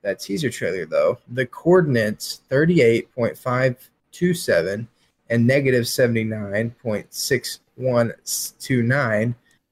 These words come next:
briefly appeared on screen. If you dump those numbers into Google Docs, you'll see the Middle Mountain Trail right on the, uh, shaggy border between Virginia and West Virginia. If you zoom out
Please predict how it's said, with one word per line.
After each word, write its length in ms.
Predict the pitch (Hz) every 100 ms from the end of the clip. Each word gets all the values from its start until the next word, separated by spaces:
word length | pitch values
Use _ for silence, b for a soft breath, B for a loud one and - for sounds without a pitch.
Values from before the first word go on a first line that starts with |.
| _ 120
briefly 600 | 127 185 170 165 160 147
appeared 480 | - - 135 120
on 180 | 110 113
screen. 500 | 117 - 156 131 82 - _ _ _ _ -
If 140 | 127 127
you 160 | 131
dump 340 | 120 143 156 -
those 260 | 147 131
numbers 480 | 135 135 120 113 113
into 360 | 123 127 - 120
Google 340 | 131 156 151
Docs, 500 | 120 98 - - - _ _ _ -
you'll 180 | 131 135
see 540 | - 139 135 131 -
the 160 | 117 113
Middle 340 | 123 135 151
Mountain 440 | 143 131 101 127
Trail 520 | 120 - 101 90 92 - _ _ _ _ _
right 320 | 92 131 147
on 340 | 143 143 135 135 - 110
the, 420 | 110 110 101 - -
uh, 340 | 104 87 85 -
shaggy 480 | - 143 135 135 127
border 360 | 120 123 117
between 500 | 113 110 - 117 104 92 _ -
Virginia 580 | 113 123 117 143 139 82
and 200 | 104 101
West 360 | 117 143 -
Virginia. 560 | - 73 64 60 60 - _ _ _ _ _ _ _ _
If 200 | 127 123
you 160 | 127 123
zoom 300 | 117 165 156
out 440 | 143 143 - -